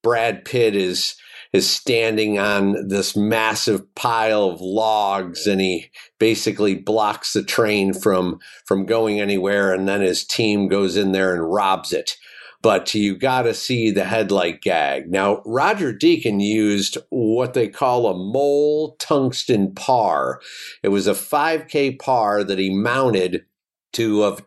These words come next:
top of an old steam engine to simulate this very bright light. And of course, the steam engine stops and all the steam bellows out from behind the steam engine. You know, the f-,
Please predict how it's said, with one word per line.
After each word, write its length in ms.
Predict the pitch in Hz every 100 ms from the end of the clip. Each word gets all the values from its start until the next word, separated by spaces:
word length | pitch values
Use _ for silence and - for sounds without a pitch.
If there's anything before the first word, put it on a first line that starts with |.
| -
top 320 | 123 127 120
of 120 | 110
an 120 | 104
old 300 | 110 107 95
steam 400 | - - 151 135
engine 500 | 92 90 87 87 82
to 160 | - 110
simulate 920 | - - 139 120 107 104 98 95 127 -
this 580 | 104 90 107 104 - - -
very 460 | 92 113 117 113
bright 560 | 101 104 107 101 98 - -
light. 540 | 104 98 92 92 - - - - -
And 380 | - 95 98 98
of 100 | 98
course, 280 | - 123 98
the 80 | 104
steam 420 | - - 131 120
engine 380 | 113 110 101 85
stops 680 | - - 185 147 127 - -
and 100 | 107
all 380 | 104 113 107 98
the 100 | 87
steam 560 | - - 139 113 98 - _ _
bellows 680 | - 151 147 135 131 113 101
out 400 | 120 123 127 -
from 360 | - 120 113 101 - - -
behind 520 | 123 113 131 131 123
the 80 | 120
steam 400 | 113 - 135 127
engine. 640 | 123 123 117 131 123 120 117
You 120 | 104
know, 180 | 113 113
the 160 | 101
f-, 180 | 95 -